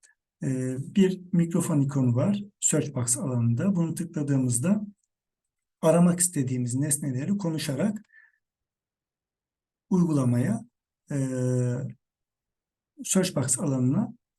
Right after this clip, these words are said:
yazdırmış oluyoruz. E, buranın, e, testiyle alakalı bu ses dosyalarını, e, nasıl otomasyon içerisinde tanımlarız,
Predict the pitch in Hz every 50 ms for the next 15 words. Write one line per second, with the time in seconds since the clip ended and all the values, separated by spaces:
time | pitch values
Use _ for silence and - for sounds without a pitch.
0 | _ - 180 165 151 147 151 139 131 127 - 120 107 110 117 120 120 220 - -
1 | - - _ _ _ _ _ _ _ _ _ _ _ _ - 139 135 131 131 131
2 | 127 127 143 180 180 233 262 247 208 175 160 196 - - - - 220 170 151 147
3 | 147 147 143 143 143 143 139 139 139 139 139 143 - 202 202 - - 226 196 147
4 | 139 - - - 170 147 139 139 131 127 - - 123 131 185 208 - - _ _
5 | - - _ _ _ _ - 143 151 185 202 202 - 220 226 208 - - 151 131
6 | - - 147 127 127 127 123 120 127 147 208 247 - - _ _ _ _ _ _
7 | _ _ 143 131 131 131 131 131 131 131 135 - 202 202 185 185 220 214 - -
8 | 147 135 139 - 139 - - 143 135 131 127 - - 127 123 120 120 123 127 120
9 | - - 123 120 120 120 120 - 147 143 143 139 131 135 135 196 226 - - -